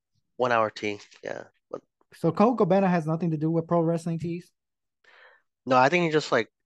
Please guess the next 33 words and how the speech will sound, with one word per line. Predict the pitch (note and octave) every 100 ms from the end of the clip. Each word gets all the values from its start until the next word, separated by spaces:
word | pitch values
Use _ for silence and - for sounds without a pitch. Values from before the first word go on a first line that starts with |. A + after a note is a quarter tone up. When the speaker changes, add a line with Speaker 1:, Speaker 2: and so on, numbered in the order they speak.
| _
Speaker 1:
he | A#2
just | C#3 -
on, | C#3 A2+ -
he | -
does, | B2 C3+ A#2+
uh, | G#2+ G2+
just | G2+ A2 -
sponsorships. | G2+ A2 - - - C3+
You |
know, | C3+
like, | A2+ G#2+
you | A#2
know, | A2+
like | G#2
Speaker 2:
I | -
think | G#3+ G#3
he | G#3
does. | F3+ G#3 G3+ G2 - _
I | -
don't | F#3+ G3+
think | G3
he's, | F3+ D#3+
like, | D3+ -
part | - C3 F#2+
owner | B2 F#3+ D3 G#2+
or | F#2+
anything, | G#2 G#2 - A2+
but | A2+
I | G#2 A2+
think | D3 D#3
Speaker 1:
No. |
Speaker 2:
he | E3+ D3+
has, | D#3 D#3